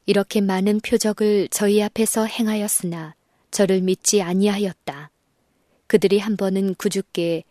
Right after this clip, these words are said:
"우리를 보고 당신을 믿게 행하시는 표적이 무엇이니까?" 하고 물었다. 셀 수 없는 표적들이 주어졌으나 그들은 눈을 감고 마음을 굳게 하였다. 이제 아버지께서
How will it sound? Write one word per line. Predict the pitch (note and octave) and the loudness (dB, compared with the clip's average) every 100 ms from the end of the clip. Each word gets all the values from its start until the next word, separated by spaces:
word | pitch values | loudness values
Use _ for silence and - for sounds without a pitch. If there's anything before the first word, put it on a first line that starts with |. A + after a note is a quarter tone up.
| _ _ _ | _ _ _
"우리를 | G3+ F#3+ F#3+ F#3+ | 0 2 2 0
보고 | - G3 F#3+ F#3 F3+ | 0 -2 0 2 0
당신을 | - - F#3+ - G3+ G3+ | -2 -2 -2 0 0 0
믿게 | F#3 F#3+ - G#3+ | 0 -2 0 0
행하시는 | G#3 A3+ G#3+ - G#3+ G#3+ | 0 0 0 0 -2 -2
표적이 | - G#3+ G3+ F#3+ G#3 F#3+ | -2 -2 -2 -2 -2 -2
무엇이니까?" | F3+ G3+ G#3 G#3 G#3 F#3+ E3 - D3+ D3+ _ _ - | 2 4 4 4 2 0 -4 -8 -10 -10 _ _ -8
하고 | G3+ F#3+ F#3 | -6 -4 -4
물었다. | F#3 F#3+ - - C#3+ D#3 _ _ _ _ _ _ | -2 -4 -8 -14 -16 -16 _ _ _ _ _ _
셀 | - A3+ G3+ | -4 -2 0
수 | - | 0
없는 | G3 F#3+ G3 | -2 -2 -4
표적들이 | - A3+ A3 - G3 G3 | -2 -2 -2 -4 -2 -2
주어졌으나 | - F#3 F3 E3+ - E3 D#3 - _ _ _ _ | -2 -2 -2 -6 -6 -8 -12 -14 _ _ _ _
그들은 | - F#3 F#3 F3+ F3 | -2 0 0 -2 0
눈을 | F#3+ G3+ | 2 2
감고 | G#3 F#3+ F3 - E3 D#3+ - _ _ | 0 -6 -8 -6 -2 -2 -2 _ _
마음을 | F3 F3 F3 F3+ F#3 | -6 -4 -4 -2 -4
굳게 | - G#3 - G#3 | -4 -10 -4 -4
하였다. | G3+ G3 F#3+ _ - D3+ - _ _ _ _ _ _ - | -2 -6 -10 _ -20 -20 -20 _ _ _ _ _ _ -2
이제 | F#3+ G3+ F#3+ | -2 0 -2
아버지께서 | E3+ G3+ G#3 - G3 - F#3+ F3+ | 0 0 0 -2 -4 -4 -4 -4